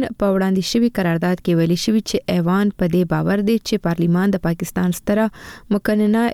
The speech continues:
اداره ده. د قوانینو جوړولو او په آئین کې ترمیم یوازې د پارلیمان اختیار دی. په قرارداد کې ویلي شوي چې آئین د ریاست د دریو برخو لکه انتظامیې، مقننې او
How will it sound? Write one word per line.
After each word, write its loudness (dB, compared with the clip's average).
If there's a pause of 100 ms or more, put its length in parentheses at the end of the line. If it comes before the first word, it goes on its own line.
اداره 2 (140)
ده. 2
د -2
قوانینو 2
جوړولو 2
او -10
په 2
آئین 2
کې -2
ترمیم 4
یوازې 0
د -12
پارلیمان 0
اختیار 0
دی. -4 (480)
په 0
قرارداد -2
کې -2 (120)
ویلي -2
شوي 0
چې -2
آئین 2
د 2
ریاست -2
د -4
دریو 2
برخو 0
لکه -2
انتظامیې، 2
مقننې 0 (120)
او 2